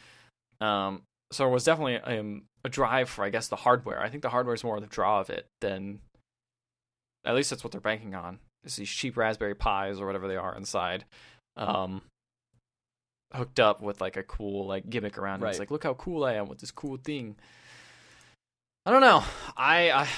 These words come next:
Speaker 1: are you of any interest in this?
Speaker 2: This looks really cool. Like, I'm not a huge S N K fan. I, I really like Metal Slug. That's kind of it. <laughs> But, uh, but
Speaker 1: Yeah.
Speaker 2: with that said, like, this looks really cool. Like,
Speaker 1: I do like the fact that it does have its own, like,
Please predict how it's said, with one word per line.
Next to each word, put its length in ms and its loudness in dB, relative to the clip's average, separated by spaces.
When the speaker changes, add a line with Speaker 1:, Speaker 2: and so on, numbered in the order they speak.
Speaker 1:
are 80 -6
you 160 -2
of 80 -2
any 180 -2
interest 320 -8
in 60 -8
this? 180 -6
Speaker 2:
This 380 0
looks 260 -8
really 440 -6
cool. 580 -10
Like, 240 -8
I'm 320 -2
not 140 2
a 40 0
huge 240 -2
S 140 -2
N 80 -10
K 180 -2
fan. 480 -4
I, 140 -4
I 120 -4
really 160 -2
like 140 -6
Metal 180 -8
Slug. 260 -6
That's 180 -16
kind 220 -6
of 80 -8
it. 200 -6
<laughs> 560 -4
But, 300 0
uh, 80 -12
but 160 0
Speaker 1:
Yeah. 60 0
Speaker 2:
with 100 -2
that 160 2
said, 180 -2
like, 160 -2
this 260 -8
looks 220 -6
really 520 -4
cool. 680 -2
Like, 340 -4
Speaker 1:
I 140 10
do 160 4
like 160 8
the 80 0
fact 260 4
that 120 4
it 100 0
does 160 2
have 140 4
its 100 -4
own, 240 -2
like, 260 -2